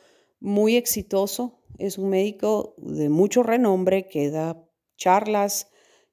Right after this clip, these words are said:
tiene podcast, eh, tiene, eh, ha escrito muchos libros, ayuda, ha ayudado a mucha gente. Entonces,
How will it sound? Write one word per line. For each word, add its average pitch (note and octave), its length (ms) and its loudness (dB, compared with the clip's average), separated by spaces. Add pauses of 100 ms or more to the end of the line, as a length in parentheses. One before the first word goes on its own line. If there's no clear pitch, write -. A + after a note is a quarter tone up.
(120)
tiene F3 460 0
podcast, G3 920 -2
eh, D#3+ 640 2
tiene, D#3 840 -2 (840)
eh, D#3+ 480 -4
ha E3 80 6
escrito F3 360 0
muchos E3 460 0
libros, F3+ 480 -2
ayuda, E3 360 0
ha F#2 40 -4
ayudado D#3 300 2
a - 20 -2
mucha F#3 320 -2
gente. F3 540 -4 (520)
Entonces, E3+ 840 0